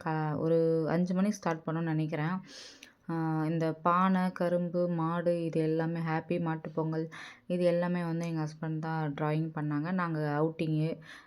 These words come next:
இந்த கலர் அடிக்கிறது அந்த மாதிரிலாம் பண்ணோம். அதெல்லாம் முடிச்சுட்டு எல்லாரும் குளிச்சுட்டு, ஆ, நெக்ஸ்ட் வந்து வடைக்கு வந்து, மசாலா வடைக்கு வந்து பருப்பு ஊற வச்சுருக்கேன். வஞ்சர மீன் வந்து ஃப்ரெஷ்ஷாக இருக்குன்னு சொல்லிட்டு வாங்கிட்டு வந்தாங்க. சரி மண் சட்டியில் செய்யலாமே அப்படின்னு சொல்லிட்டு ஸ்டார்ட் பண்ணிட்டேன்.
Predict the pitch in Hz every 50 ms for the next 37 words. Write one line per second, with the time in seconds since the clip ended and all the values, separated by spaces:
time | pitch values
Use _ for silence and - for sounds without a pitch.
0 | _ _ 170 156 151 156 170 156 160 170 165 165 156 156 156 156 151 - 156 151
1 | 151 151 151 151 147 147 156 156 - 151 143 143 143 151 175 220 254 262 262 -
2 | - - - - - - - 175 165 165 165 175 175 175 170 170 170 165 - -
3 | - 180 170 165 165 160 180 170 - 180 170 165 165 - 180 - - 190 214 254
4 | 262 - - - - - - - - 170 170 170 165 165 170 170 165 - - -
5 | 180 170 170 170 202 208 196 185 180 165 156 151 156 170 180 175 - 185 165 160
6 | 165 175 185 185 180 180 170 165 160 156 156 156 156 - 180 180 175 170 160 156
7 | 156 156 147 147 156 175 208 226 220 214 - 160 160 170 165 165 - 165 160 156
8 | 151 151 151 - - - - - 185 214 233 247 - - - - - - - -
9 | - 180 185 196 214 226 233 214 196 190 175 175 170 170 180 180 - 170 160 -
10 | - 180 170 165 160 165 156 - 165 156 151 165 160 156 151 156 160 160 165 151
11 | 147 147 139 143 147 165 190 202 - - - - - _ - - - 170 165 160
12 | 165 175 180 - 185 175 - 170 165 160 156 - 160 160 165 165 160 156 151 156
13 | 156 160 156 151 139 - - 147 147 151 156 156 - 156 151 147 147 165 180 202
14 | 202 196 175 165 156 147 151 - - 156 156 156 156 - 165 156 151 147 139 165
15 | 170 180